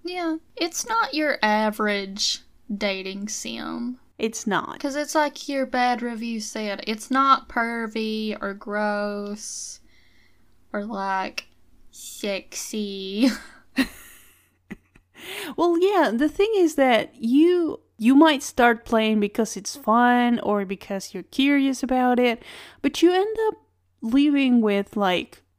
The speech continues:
Speaker 2: important life lessons
Speaker 1: Oh, yeah. <laughs>
Speaker 2: about, like, fatherhood and relationships and having children, and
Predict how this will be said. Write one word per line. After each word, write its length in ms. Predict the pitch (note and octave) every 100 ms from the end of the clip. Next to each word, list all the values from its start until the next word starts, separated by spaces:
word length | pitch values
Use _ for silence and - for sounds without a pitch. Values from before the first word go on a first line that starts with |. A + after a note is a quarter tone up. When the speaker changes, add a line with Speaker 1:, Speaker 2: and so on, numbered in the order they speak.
| -
Speaker 2:
important 800 | A3 G#3 C#4+ A4 G4+ C4 A#3 -
life 420 | F#3+ F#3 F4 -
lessons 400 | G#3 F3 - A#3
Speaker 1:
Oh, 100 | C#4
yeah. 220 | D4+ D#4 F4+ F4 E4+ - - -
<laughs> 540 | _ _ _ _ -
Speaker 2:
about, 520 | A3 G3+ A#3 C#4+ A3+ G3+
like, 380 | G3 - - - - _ - _ -
fatherhood 960 | - G#3+ C#4+ C#4+ A3 G#3 F#3+ F#3 F3+ -
and 260 | G3 F#3+ F#3+
relationships 1120 | F#3+ G3+ D#4+ - C#4+ A#3 - G3+ F3 F3 -
and 520 | - G3 F#3+ F#3 F#3 F3+ - - - - - - - _
having 280 | - C4+ C#4
children, 640 | G#3+ D#4 E4+ D#4+ C#4+ C4
and 580 | A#3+ A3+ A3 G#3+ A3+ -